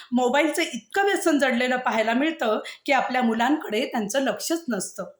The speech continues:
स्मिताच्या मते निदान रात्रीचे जेवण मुलांच्या सोबत व्हायलाच हवं. मुलांच्या दिवसभरातील गोष्टींवर चर्चा करणं, संवाद साधणं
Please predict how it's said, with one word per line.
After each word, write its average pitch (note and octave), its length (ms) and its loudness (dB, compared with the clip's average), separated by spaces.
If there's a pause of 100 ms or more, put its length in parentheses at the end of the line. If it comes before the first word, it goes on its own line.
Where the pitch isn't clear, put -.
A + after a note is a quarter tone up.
(360)
स्मिताच्या C#4+ 580 0
मते A3 380 0
निदान A#3 320 0
रात्रीचे C4 560 0
जेवण G#3+ 380 0
मुलांच्या A3+ 460 -2
सोबत G#3+ 480 -4
व्हायलाच G#3 560 -2
हवं. G3+ 140 -6 (680)
मुलांच्या D#4 520 4
दिवसभरातील C4+ 720 0
गोष्टींवर A3+ 500 -2
चर्चा A#3 440 -2
करणं, G3 360 0
संवाद B3 460 2
साधणं A3+ 460 -2